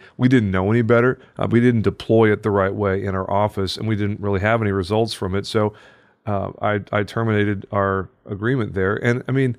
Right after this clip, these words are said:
it's a hundred bucks a month. It's an absolute non-factor as far as your budget goes. But we met with them, uh,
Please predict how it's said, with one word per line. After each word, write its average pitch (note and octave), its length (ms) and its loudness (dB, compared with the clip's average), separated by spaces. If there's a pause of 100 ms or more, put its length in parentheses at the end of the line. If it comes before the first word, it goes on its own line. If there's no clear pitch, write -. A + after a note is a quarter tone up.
(200)
it's A#2 140 -8
a A2+ 40 -6
hundred B2 200 -4
bucks G#2+ 240 0
a - 20 -6
month. F#2 300 -6
It's A#2 160 -6
an A#2 160 -8
absolute A2+ 480 -4
non-factor F#2+ 720 -4
as E2+ 80 -12
far G2 200 -4
as F2 80 -6
your F2+ 100 -6
budget F#2 360 -6
goes. F#2 320 -10 (520)
But A2 220 2
we A2 120 2
met A2 260 2
with A2 220 -4
them, G#2 340 0 (220)
uh, G2+ 160 -2